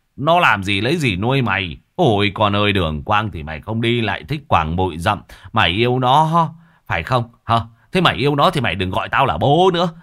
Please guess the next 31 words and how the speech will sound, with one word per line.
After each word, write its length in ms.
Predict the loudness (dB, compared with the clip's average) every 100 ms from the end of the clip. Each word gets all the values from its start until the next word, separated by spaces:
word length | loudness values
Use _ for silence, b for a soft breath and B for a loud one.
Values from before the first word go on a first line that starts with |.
| -6
Mày 120 | -4
cút 220 | 0 0 2
mẹ 300 | 0 0 -2
khỏi 180 | -4 -6
cái 80 | -6
nhà 200 | -4 -6
này 120 | -8
đi. 240 | -6 -6 -6 _ _ _ _ _ _ _ _ _ _ _ _ _ _
Con 120 | -2 0
Hạ 180 | 0
nghe 200 | -2 -2
mà 140 | -2 -4
rớt 200 | -6 -6
nước 200 | -6 -6
mắt. 140 | -4 -6 -8 _ _ _ _ _ _
Con 140 | -2
Hạ 200 | 0 0 -2
yêu 240 | -2 -2
Thắng, 320 | -2 -4 -6 -8 _ -4
nhưng 300 | 0 0 0
không 260 | -2 -4
thể 120 | -2 -4
nào 220 | -4 -4
bỏ 260 | -4 -6 -4
bố 200 | -2 -2
mình 280 | -2 -4
mà 100 | -6
theo 300 | -10 -6 -6 -6
tình 180 | -8 -6
yêu 180 | -6
được. 260 | -4 -6 -8